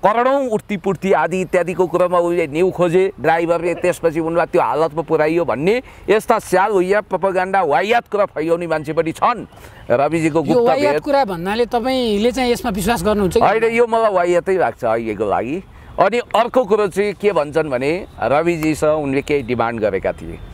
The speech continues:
Speaker 1: जस्तो कि उनको बालबच्चाको लागि, उनको जिन्दगीको लागि, उनको घर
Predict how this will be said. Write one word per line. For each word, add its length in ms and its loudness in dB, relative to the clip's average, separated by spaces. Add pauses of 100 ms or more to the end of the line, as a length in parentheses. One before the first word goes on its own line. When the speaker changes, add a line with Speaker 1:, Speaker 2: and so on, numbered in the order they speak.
(240)
Speaker 1:
जस्तो 320 2
कि 220 0 (400)
उनको 280 2
बालबच्चाको 680 2
लागि, 200 0
उनको 320 0
जिन्दगीको 640 0
लागि, 400 -2
उनको 260 0
घर 280 2